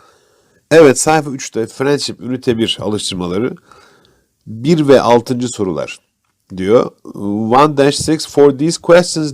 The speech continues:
choose the best option to fill in the blanks. Bu sorular için boşluğu dolduracak en iyi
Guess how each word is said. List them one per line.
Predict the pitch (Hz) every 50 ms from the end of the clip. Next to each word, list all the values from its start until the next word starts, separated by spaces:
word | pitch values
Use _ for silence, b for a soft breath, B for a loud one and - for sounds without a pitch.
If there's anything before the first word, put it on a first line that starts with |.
| 123 113
choose | - - - 160 170 175 139
the | 127 120 110 -
best | 143 165 156 - -
option | - 123 147 151 - - - 120 113 104
to | - 117
fill | - - - 151 156 131 117
in | 127 131
the | 139 123
blanks. | 127 117 104 80 76 - - - - _
Bu | 143 147
sorular | - - 147 131 139 147 143 135
için | 113 - - 98 98 107
boşluğu | 127 131 - - 131 117 110
dolduracak | 117 107 104 101 90 85 90 - - -
en | 143 139 110
iyi | 117 135 175 170